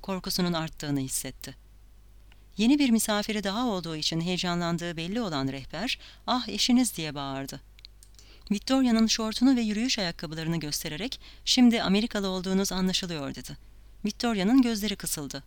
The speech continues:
"Ben İtalyanım." Rehberin gülümseyişi yok oldu. "Ah, Tanrım." Victoria rehbere arkasını dönmeye çalışarak, "Robert!" diye fısıldadı. "Galile'nin diyagramması, onu görmem gerekiyor." Rehber tekrar lafa karışarak, "Diyagramma." dedi.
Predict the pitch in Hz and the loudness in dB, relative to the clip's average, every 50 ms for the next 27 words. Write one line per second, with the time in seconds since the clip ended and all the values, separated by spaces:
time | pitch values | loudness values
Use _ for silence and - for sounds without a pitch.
0 | - - 208 208 202 190 - 190 175 165 160 143 135 127 - - - - - - | -6 -2 0 0 0 0 -2 -4 -4 -2 0 0 0 -2 -4 -6 -12 -20 -20 -20
1 | - - - - - 196 208 202 - 226 226 233 233 214 208 208 202 - 208 202 | -20 -20 -14 -8 -6 -6 -4 -4 -2 2 4 4 4 6 4 2 2 2 0 -2
2 | 196 - - 208 180 160 - - 143 139 131 - 139 135 - - - 185 170 139 | -2 -2 -2 -4 -4 -6 -8 -10 -10 -10 -10 -10 -12 -14 -12 -8 -6 -6 -6 -6
3 | - - 180 170 165 151 139 131 - - - - - - - - - - 226 233 | -6 -4 -4 -2 0 0 -2 -2 -4 -8 -16 -20 -20 -20 -20 -14 -8 -4 -4 -4
4 | - - 285 285 269 240 226 214 208 208 202 - 220 226 233 220 185 190 190 - | -2 0 0 0 0 0 0 -2 -2 -4 -4 -4 -4 -2 0 0 -2 -2 -4 -4
5 | 202 - 214 233 233 220 196 175 165 156 151 165 - - 185 175 - - 185 170 | -2 0 2 2 2 2 0 0 0 0 -2 -4 -4 -4 -4 -4 -4 -4 -4 -6
6 | 202 - - - 190 208 202 160 156 151 - - - - 156 151 139 - - - | -6 -8 -8 -6 -2 -2 -2 -2 -4 -8 -10 -10 -10 -10 -12 -10 -8 -6 -6 -6
7 | 160 143 135 147 139 139 131 - - - - - - - - 185 208 208 262 247 | -6 -6 -8 -8 -10 -12 -14 -16 -20 -20 -20 -20 -18 -10 -6 -4 0 0 2 4
8 | 240 220 226 220 202 202 190 196 180 196 190 180 160 143 143 - - 147 - - | 4 6 6 4 4 4 0 0 0 0 0 0 0 0 0 -2 -4 -6 -2 0
9 | 185 208 208 202 190 190 190 190 185 175 160 156 151 143 - - 143 139 139 - | 2 2 2 2 2 2 2 2 2 0 0 -2 -4 -8 -8 -8 -8 -6 -6 -8
10 | - - - - - - - - - - - - - - - 202 208 196 - 220 | -8 -10 -16 -20 -20 -20 -20 -20 -20 -20 -20 -20 -14 -6 -4 -4 -2 0 2 2
11 | 226 226 - 277 285 - - 226 226 214 202 - - 220 - 180 156 147 - 170 | 2 2 0 -4 -4 -2 0 0 0 0 -2 -4 -6 -6 -6 -6 -4 -4 -4 -4
12 | 160 190 262 - - 208 214 214 208 208 202 214 226 214 175 143 139 135 - 139 | -4 -6 -6 -8 -6 -4 -2 -2 -2 -2 -2 0 0 2 2 0 0 -4 -6 -10
13 | - - 131 | -10 -12 -14